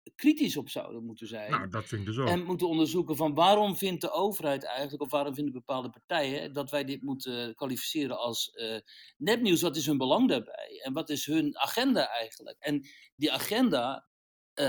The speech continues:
Speaker 1: en we hebben dat natuurlijk heel sterk gezien aan de vooravond van de verkiezingen, toen Sigrid Kaag zo gehyped werd bij de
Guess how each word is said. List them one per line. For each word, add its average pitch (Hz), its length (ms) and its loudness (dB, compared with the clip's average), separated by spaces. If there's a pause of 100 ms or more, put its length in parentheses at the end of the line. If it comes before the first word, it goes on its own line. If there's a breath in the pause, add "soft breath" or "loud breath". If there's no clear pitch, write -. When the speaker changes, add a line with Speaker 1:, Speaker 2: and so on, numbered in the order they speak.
(140)
Speaker 1:
en 117 60 -4
we - 100 -12
hebben 131 200 -4
dat 104 120 -8
natuurlijk 120 280 -4
heel 139 100 0
sterk 135 280 -2
gezien 123 460 -2
aan 123 280 -2
de 113 120 -4
vooravond 131 400 -4
van 120 100 -8
de 113 80 -8
verkiezingen, 147 600 -2
toen 135 200 0
Sigrid - 380 -6
Kaag 147 320 -4
zo 143 140 -4
gehyped 131 400 -4
werd 123 160 -8
bij 120 120 -4
de 120 120 -8